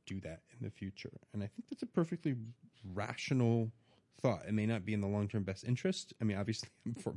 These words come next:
voting, but I understand that mentality. And I think that's why trust polling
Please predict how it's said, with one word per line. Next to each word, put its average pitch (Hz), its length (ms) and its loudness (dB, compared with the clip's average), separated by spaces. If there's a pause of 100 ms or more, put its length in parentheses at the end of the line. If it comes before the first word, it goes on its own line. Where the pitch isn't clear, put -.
voting, 151 380 2 (340)
but 135 100 8
I 135 180 6
understand 139 1000 6 (560)
that 110 400 2
mentality. 98 720 -4
And 110 100 2
I 110 80 4
think 113 320 6 (600)
that's 147 360 8
why 113 460 6 (420)
trust - 840 4 (360)
polling 101 560 4